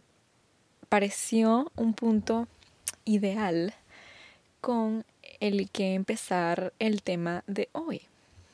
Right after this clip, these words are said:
Vamos a hablar acerca de un tema completamente diferente. Si no lo saben, a principios de este año, mi esposo y yo decidimos convertirnos en nómadas digitales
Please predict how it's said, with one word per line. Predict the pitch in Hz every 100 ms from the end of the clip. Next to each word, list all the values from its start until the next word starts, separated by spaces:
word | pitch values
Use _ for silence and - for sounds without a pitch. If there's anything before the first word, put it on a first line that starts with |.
| - - - _ _ _ -
Vamos | 196 202 -
a | 226
hablar | 208 196 185 180 -
acerca | 196 - 202 196 190
de | 185 185 - - - - -
un | 196 190
tema | 196 185 185 - -
completamente | 185 175 185 180 - 190 185 190
diferente. | - - - - - - - _ _ _ _ -
Si | - 196
no | 180
lo | 185
saben, | - 226 190 175 202 -
a | 196
principios | 190 190 - 190 - 202 226 -
de | 202
este | 196 -
año, | 214 185 180 208 - - - - - - - -
mi | 208
esposo | - - 180 196
y | 185
yo | 185 190
decidimos | 196 190 - 196 180 180 180 -
convertirnos | - 190 185 180 175 180 196
en | 202 185 180 175
nómadas | 170 165 196
digitales | 202 214 - 359 - - -